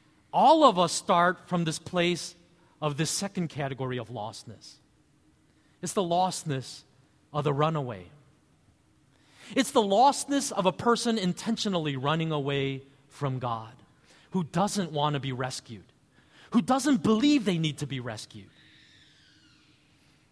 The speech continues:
Romans chapter three, verse ten through twelve says, As it is written, there is no one righteous, not even one. There is no one who understands,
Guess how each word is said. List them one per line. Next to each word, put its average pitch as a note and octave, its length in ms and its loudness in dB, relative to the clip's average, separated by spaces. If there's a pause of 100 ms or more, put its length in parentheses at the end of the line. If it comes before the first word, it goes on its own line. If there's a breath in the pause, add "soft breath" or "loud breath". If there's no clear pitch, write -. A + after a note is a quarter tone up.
(680)
Romans E3 460 4
chapter E3 300 -4
three, E3 560 -8 (320 soft breath)
verse D3 160 -8
ten F#3 200 -2
through D#3+ 200 -8
twelve F3+ 400 0
says, D3+ 260 -2 (300 loud breath)
As G3+ 160 6
it - 20 6
is G3 160 0
written, A3 440 2
there A3 180 6
is E3 200 4
no E3+ 340 6
one B3 200 4
righteous, G#3 800 2 (580 soft breath)
not D#3 240 6
even F3 260 0
one. D3 320 -2 (840 soft breath)
There E4+ 180 4
is G3 160 4
no G#3+ 340 6
one B3+ 260 6
who G#3+ 180 2
understands, F#3 1040 -2